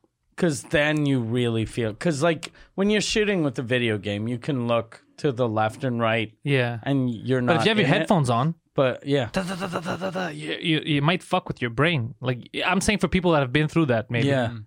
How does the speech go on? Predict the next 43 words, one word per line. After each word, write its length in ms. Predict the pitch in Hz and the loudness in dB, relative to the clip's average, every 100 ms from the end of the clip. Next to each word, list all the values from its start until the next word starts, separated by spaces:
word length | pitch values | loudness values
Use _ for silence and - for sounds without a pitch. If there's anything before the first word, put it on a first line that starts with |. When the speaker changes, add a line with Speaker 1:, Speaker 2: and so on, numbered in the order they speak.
| - | -6
Speaker 1:
maybe. 400 | 185 131 104 - - | -2 -2 -4 -10 -2
Speaker 2:
I 60 | 139 | 2
don't 60 | 160 | 4
know, 80 | 151 | 2
but 80 | |
Poseidon 320 | - 175 226 220 | 2 2 2 4
doesn't 160 | 208 | 4
believe 180 | 165 180 | 4 4
in 80 | 147 | 2
P 120 | 135 | 0
T 120 | 131 | 0
S 100 | 120 | 0
D. 100 | 117 | 0
He 20 | |
says 180 | 113 143 127 | -2 -2 0
it's 80 | |
all 180 | 139 127 | 0 2
a 40 | 120 | 2
lie. 140 | 123 | 2
Speaker 1:
Really? 340 | 330 381 151 - | 2 2 -2 -2
Speaker 2:
Yeah. 220 | 131 123 113 _ _ _ | -4 -4 -6 _ _ _
He 80 | - _ _ _ _ _ | -20 _ _ _ _ _
says 180 | - 147 | -2 -2
it's 60 | 127 | 2
all 120 | 143 | 2
a 40 | 135 | 2
gimmick 300 | 135 135 - | 0 0 -2
to 100 | 127 | -2
gain 220 | 127 117 | 0 0
sympathy. 420 | 135 123 117 113 - - | -2 -4 -4 -8 -10 -2
Speaker 3:
I 120 | 131 | -2
believe 280 | 131 127 113 | 2 0 0
with 200 | 104 107 | -4 -2
willpower, 680 | 120 113 117 117 123 143 131 - _ _ _ _ _ _ _ _ _ _ | 0 0 0 0 -2 -6 -12 -20 _ _ _ _ _ _ _ _ _ _
people 240 | - 117 101 | -8 -8 -8
can 140 | 104 | -6
overcome 640 | 98 92 - 98 95 90 - - | -4 -6 -8 -6 -6 -8 -14 -16
the 120 | 82 | -16
toughest 500 | - 98 - 87 - | -6 -6 -6 -12 -12
of 100 | 78 | -12
obstacles. 640 | 71 - - - - _ _ _ _ _ _ _ _ _ _ _ _ _ _ - - | -12 -14 -20 -20 -20 _ _ _ _ _ _ _ _ _ _ _ _ _ _ -20 -12
Speaker 1:
So 220 | - 208 | -2 0
you're 400 | 175 233 247 | 2 2 2